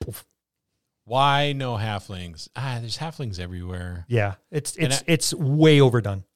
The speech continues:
Speaker 2: And I want my halflings to be like hobbits. And I think that's like a copyright infringement or something, right?
Speaker 1: <laughs> Dude, yeah, there's some kind of, uh,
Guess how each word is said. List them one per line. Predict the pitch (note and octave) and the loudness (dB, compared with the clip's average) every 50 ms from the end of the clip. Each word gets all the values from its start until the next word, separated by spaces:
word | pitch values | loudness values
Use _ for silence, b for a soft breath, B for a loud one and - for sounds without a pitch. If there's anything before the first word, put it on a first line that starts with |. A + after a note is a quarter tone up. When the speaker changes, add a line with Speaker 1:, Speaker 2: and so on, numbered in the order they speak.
| _ _ _ | _ _ _
Speaker 2:
And | D#3 D#3+ | 0 2
I | E3+ | 4
want | D#3+ D#3 D3+ C3 | 4 4 4 2
my | A#2+ A#2 A2 | 2 0 -2
halflings | G#2+ A2+ G#2+ G#2 - A#2 G#2+ G2+ G2 - | 0 -2 -2 -4 -4 -6 -8 -8 -8 -10
to | G#2+ | -10
be | G2 G2+ | -10 -8
like | F#2 F2+ F2 E2 | -8 -6 -8 -8
hobbits. | - - F#2+ F#2 F2 E2+ F#2 F2+ - - - - - - _ _ _ _ _ _ _ _ _ _ _ _ _ _ _ _ _ _ | -6 -6 -4 -4 -4 -4 -8 -10 -8 -8 -8 -8 -8 -10 _ _ _ _ _ _ _ _ _ _ _ _ _ _ _ _ _ _
And | G#2 G2+ G2+ G2 G2 G2 G2 F#2+ F#2+ F#2 F#2 F#2 F2+ E2+ E2+ _ _ _ _ _ _ _ _ _ _ _ _ _ _ _ _ _ _ _ _ | -10 -8 -6 -6 -6 -6 -6 -6 -6 -8 -8 -10 -12 -14 -16 _ _ _ _ _ _ _ _ _ _ _ _ _ _ _ _ _ _ _ _
I | - A2 | -10 -6
think | G#2+ E3+ G3+ F#3+ | -4 -4 -4 -2
that's | D#3+ A#2+ - - | -2 -4 -4 -4
like | G#2 F#2 - - | -6 -6 -8 -10
a | E2+ - _ _ | -14 -16 _ _
copyright | - - G2+ A#2 - - F2 E2 D#2+ E2 E2 | -10 -8 -8 -8 -8 -10 -12 -12 -12 -10 -10
infringement | E2 E2 D#2+ - F2+ E2+ E2 D#2+ E2+ E2+ E2 | -10 -10 -10 -10 -10 -10 -10 -10 -10 -10 -10
or | D#2 D#2 | -10 -10
something, | - - E2 D#2+ - - F2+ E2+ | -10 -10 -10 -10 -10 -10 -8 -6
right? | E2 F#2 G2+ A#2 B2+ - - | -6 -4 -4 -4 -4 -2 0
Speaker 1:
<laughs> | - - - - - - - - - - - - - - - - - - - - - A#3 - - - - G#3+ F3 | 0 2 2 0 -2 -4 -4 -2 -2 -2 -2 -2 -2 -4 -4 -4 -4 -4 -6 -4 -6 -8 -8 -6 -6 -6 -8 -8
Dude, | D#3 F#3+ F#3 F#3 | -6 -6 -4 -2
yeah, | F3+ D#3 | -2 -2
there's | D3+ D#3 E3 - | -2 0 0 0
some | - A#2 B2 B2+ | 0 -2 -2 -4
kind | - - A2 G#2 G2+ | -6 -6 -6 -6 -6
of, | G#2 G2 F#2+ G#2 | -6 -6 -6 -4
uh, | G#2 G#2+ A2 G#2 | -4 -4 -4 -6